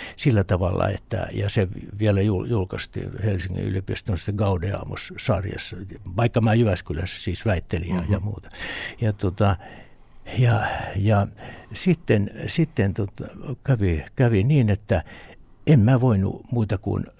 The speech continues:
Speaker 1: ö, j-, jatkaa tätä, tätä tutkimustani vielä ja ylipäänsä Hella Vuolijoen arvoitusta. Siinä tapahtui nyt sillä tavalla,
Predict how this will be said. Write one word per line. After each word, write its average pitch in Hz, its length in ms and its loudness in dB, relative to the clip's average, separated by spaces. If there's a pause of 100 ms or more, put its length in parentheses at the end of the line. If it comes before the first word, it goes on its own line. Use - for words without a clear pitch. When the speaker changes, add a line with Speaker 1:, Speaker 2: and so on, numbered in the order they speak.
(120)
Speaker 1:
ö, - 300 -8 (340)
j-, - 180 -6
jatkaa 127 640 2
tätä, - 480 -6 (320)
tätä 85 400 -4 (580)
tutkimustani 98 1040 -2
vielä 95 420 -4 (560)
ja 110 560 0
ylipäänsä 120 840 2 (580)
Hella 90 420 2 (200)
Vuolijoen 87 640 0 (100)
arvoitusta. 101 760 -2 (960)
Siinä 139 340 2
tapahtui - 600 0
nyt 82 180 -4
sillä 151 320 0
tavalla, 107 500 0